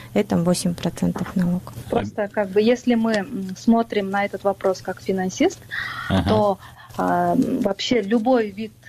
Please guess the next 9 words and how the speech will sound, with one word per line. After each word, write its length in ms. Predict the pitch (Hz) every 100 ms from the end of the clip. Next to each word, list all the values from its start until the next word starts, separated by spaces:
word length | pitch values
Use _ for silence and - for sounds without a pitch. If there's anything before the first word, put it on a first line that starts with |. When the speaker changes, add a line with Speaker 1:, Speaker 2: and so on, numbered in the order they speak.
| -
Speaker 2:
ам, 760 | 190 185 185 180 180 180 175 190
налогообложения 840 | 190 196 196 190 208 202 208 190
на 380 | 180 196 190 180 - - -
оборот, 480 | 196 208 226 294 - - - - - - - -
он 180 | 233 240
Speaker 3:
Ага. 80 | 226
Speaker 2:
не 340 | 240 285 320 - - -
стимулирует, 1040 | - - 233 233 240 247 277 240 208 185 -
ам, 920 | 196 - 190 190 185 180 185 185 180